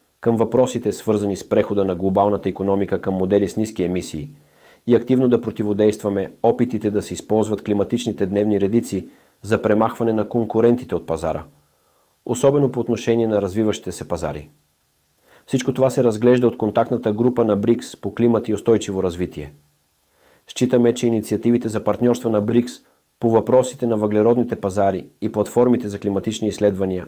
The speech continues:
са обещаващи. Страните от нашата организация увеличават сътрудничеството по темата за разширяване на безпрепятствената електронна търговия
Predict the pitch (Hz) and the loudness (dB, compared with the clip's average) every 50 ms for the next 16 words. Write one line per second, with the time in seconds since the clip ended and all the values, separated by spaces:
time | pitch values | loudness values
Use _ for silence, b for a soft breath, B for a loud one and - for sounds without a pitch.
0 | - _ _ - - 107 101 101 90 - - 87 85 80 76 73 - - 82 - | -14 _ _ -6 -2 0 0 0 0 0 0 0 0 -2 -4 -10 -14 -20 -20 -20
1 | _ b b b b b b b b b - - - - 123 135 156 160 151 151 | _ b b b b b b b b b -20 -6 -2 0 2 2 2 2 2 0
2 | 123 135 127 120 127 - 120 110 104 107 101 101 95 107 107 104 107 - 104 101 | 2 2 0 0 0 0 0 0 2 2 0 2 2 2 2 0 0 -2 -4 -4
3 | 131 - - - 107 101 104 104 - - 117 110 113 113 110 - 110 - - 120 | -4 -4 -6 -4 -2 0 0 0 2 2 2 2 2 2 0 -2 -6 -4 0 0
4 | 123 127 123 120 - 107 98 - - - 90 - - 87 82 b b b b b | 2 2 2 0 -2 -4 -8 -8 -10 -12 -8 -6 -6 -6 -6 b b b b b
5 | b b b _ - 107 107 123 120 120 117 120 117 107 107 110 104 107 104 - | b b b _ -6 -2 0 2 4 4 2 2 0 0 0 0 0 0 -2 -2
6 | - 110 113 113 117 123 123 120 117 110 107 98 101 - - 110 104 - 113 107 | 0 2 4 4 4 4 2 2 2 2 2 0 0 -2 0 -2 0 2 2 0
7 | 104 - - 110 104 101 - 101 95 92 - - 107 101 101 98 - 92 87 82 | 0 -2 -4 -4 -4 -2 -2 -2 -2 -2 -2 0 0 0 0 0 0 0 -2 0
8 | 90 87 98 104 98 90 | -2 -4 -2 -2 -4 -4